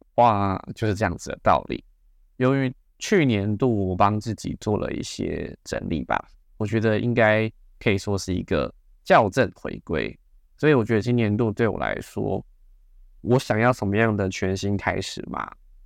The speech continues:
接纳完整的自己，不内耗，然后可以朝目标前进。那至于是什么目标呢？我们在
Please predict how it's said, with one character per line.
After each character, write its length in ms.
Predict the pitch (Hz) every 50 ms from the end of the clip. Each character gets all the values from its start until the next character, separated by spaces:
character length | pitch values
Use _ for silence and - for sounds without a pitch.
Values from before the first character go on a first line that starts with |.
| - _
接 220 | - 147 143 139
纳 220 | 139 143 139 120 104
完 220 | 101 101 98 101
整 140 | 95 101 92
的 80 | 90
自 260 | 90 92 - - 107 101
己， 300 | - - - - - - - - - - - _ _ -
不 100 | - 107
内 300 | 104 113 127 117 107 104
耗， 380 | 104 - 117 107 101 - - _ -
然 100 | - 98
后 180 | 98 98 92
可 220 | 92 - - 98 95
以 220 | 95 - - - - _ _ _ _ _ - -
朝 360 | - - - 104 92 - - -
目 200 | 110 117 110 98
标 240 | 92 - 95 - 50 -
前 220 | - - - - - -
进。 220 | - - 101 - - - _ _ - - _ - - - - - - - - - - - - - -
那 120 | 143 143
至 200 | 135 - 175 131
于 40 | 117
是 80 | 127
什 120 | 123 123 98
么 140 | 90 95 101
目 160 | 113 120 104
标 220 | - 107 101 101 101
呢？ 200 | 98 98 95 98
我 100 | - 107
们 180 | 104 101 104 104 -
在 280 | - 127 117 113 104